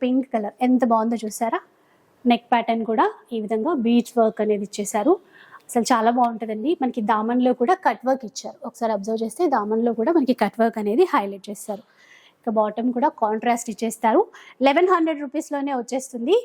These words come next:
ఎం టూ డబల్ ఎక్స్ఎల్, ఎంఎల్, ఎక్స్ఎల్, డబల్ ఎక్స్ఎల్ త్రీ సైజెస్ అనేవి అవైలబుల్‌లో ఉంటాయి. So ఎవరైతే వీళ్ళ ఛానల్ కానీ లేదంటే Insta కానీ ఫాలో అయిపోతారో వాళ్ళకైతే ఫ్రీ షిప్పింగ్ ఉంటుంది.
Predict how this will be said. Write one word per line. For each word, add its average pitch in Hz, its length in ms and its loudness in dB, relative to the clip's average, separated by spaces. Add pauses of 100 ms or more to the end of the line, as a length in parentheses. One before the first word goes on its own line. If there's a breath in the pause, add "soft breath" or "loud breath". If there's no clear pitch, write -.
(720 soft breath)
ఎం 330 180 4
టూ 440 80 4 (120)
డబల్ 208 240 -4
ఎక్స్ఎల్, - 260 -16 (200)
ఎంఎల్, 370 540 2 (200)
ఎక్స్ఎల్, 392 300 0 (180)
డబల్ 220 240 0
ఎక్స్ఎల్ - 280 -12 (160)
త్రీ 330 100 6 (220)
సైజెస్ 247 460 -4
అనేవి 214 300 -8 (200)
అవైలబుల్‌లో 214 540 -6
ఉంటాయి. - 240 -16 (840 loud breath)
So - 60 -8 (220)
ఎవరైతే 269 340 2
వీళ్ళ 294 220 4
ఛానల్ 247 440 0
కానీ 226 240 -2 (120)
లేదంటే 226 340 0 (500 soft breath)
Insta 254 300 2 (120)
కానీ 233 240 -4 (760)
ఫాలో 233 260 2
అయిపోతారో 226 520 -2
వాళ్ళకైతే 233 500 -2
ఫ్రీ 330 100 4 (100)
షిప్పింగ్ 214 360 -10
ఉంటుంది. 202 260 -18